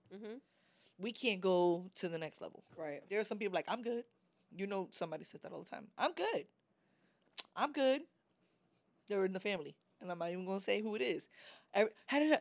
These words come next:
Speaker 2: I'm good. Uh-huh. I, I'm good.
Speaker 3: <laughs> I was, I don't
Speaker 2: I'm good." And I'm like, "But no, you're not. Like,
Speaker 3: Yeah.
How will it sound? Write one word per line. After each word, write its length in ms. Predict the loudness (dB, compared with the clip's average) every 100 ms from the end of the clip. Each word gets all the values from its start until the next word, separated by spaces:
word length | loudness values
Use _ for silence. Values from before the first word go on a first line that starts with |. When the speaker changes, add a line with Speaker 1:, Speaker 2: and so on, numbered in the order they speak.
| 4
Speaker 2:
I'm 140 | 2 6
good. 300 | 8 8 4 _ _ _ _ _ _ _ _
Uh-huh. 320 | -4 0 -2 -4 -8 -2
I, 60 | -2 2
I'm 140 | 2
good. 320 | 8 12 12 10 _ _ _
Speaker 3:
<laughs> 380 | _ _ _ _
I 60 | -12
was, 160 | -6 -6 -6 _ _ _ -20
I 40 | -14
don't 100 | -2
Speaker 2:
I'm 80 | 2
good." 200 | 12 12 12
And 100 | 2
I'm 100 | 0
like, 160 | -2 -2
"But 100 | -14 -8
no, 180 | -6 -6
you're 180 | -6
not. 480 | -4 -4 -4 -4 -4
Like, 100 | -6
Speaker 3:
Yeah. 260 | -8 -8 -10